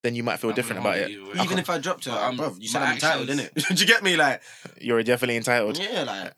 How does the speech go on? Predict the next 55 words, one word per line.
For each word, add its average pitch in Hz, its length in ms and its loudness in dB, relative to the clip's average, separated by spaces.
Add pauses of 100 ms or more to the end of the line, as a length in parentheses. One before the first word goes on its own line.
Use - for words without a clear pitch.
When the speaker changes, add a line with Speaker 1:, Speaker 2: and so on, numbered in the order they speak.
Speaker 1:
Do 147 120 2
you 185 60 6
know, 156 40 2
Speaker 2:
This 123 120 -4
guy. 90 140 -8
Speaker 1:
my 220 220 4
thing 226 180 2
is, 165 200 2
Speaker 2:
Nah, 104 180 -4
I'm 101 100 -12
holding 110 340 -6
it 85 120 -16 (120)
'cause 95 160 -14
you 104 60 -12
have 107 120 -16
to 110 60 -18
respect - 380 -14
that - 180 -18
it's - 100 -20
done. 98 280 -18 (300)
Speaker 1:
it's - 120 2
done, 254 360 2
bro. 120 140 2
Speaker 3:
I'm 117 60 -4
not 127 120 -6
respecting 120 420 -2
Speaker 2:
You 127 60 2
have 120 260 -4
to 135 60 4
Speaker 3:
any 156 140 4
Speaker 2:
respect - 0 -
Speaker 1:
It's 170 140 4
Speaker 2:
that 123 120 0
Speaker 1:
done. 220 240 6
Speaker 2:
it's 120 80 -2
done, 113 180 -8
like 95 80 -2
Speaker 1:
Our 170 80 4
thing 220 200 2
is 208 120 2
done. 214 260 2
Like, 160 120 4
we 151 120 4
had, 170 100 4
Speaker 2:
And 151 80 4
Speaker 1:
we 165 40 6
Speaker 2:
I'm 190 80 6
Speaker 1:
had 190 80 4
Speaker 2:
messy 180 300 -4
sometimes, 110 580 -6
I 110 140 -6
would 120 120 -10
admit 127 160 -10
it, 87 180 -10
but 95 200 -12